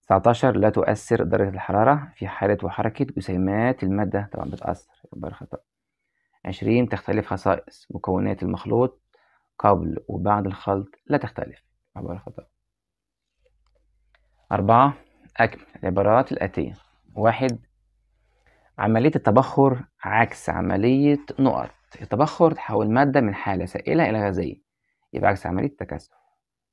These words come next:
اتنين، عند اتحاد مادة مع مادة أخرى تتكون مادة جديدة تسمى نقط. صح، تسمى مركب.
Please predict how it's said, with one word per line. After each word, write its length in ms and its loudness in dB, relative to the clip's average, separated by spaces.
اتنين، 540 4
عند 280 4
اتحاد 680 2
مادة 640 2
مع 220 0
مادة 320 2
أخرى 460 -2
تتكون 640 2
مادة 360 2
جديدة 500 4
تسمى 600 0
نقط. 320 0
صح، 260 -6
تسمى 640 -2
مركب. 460 -2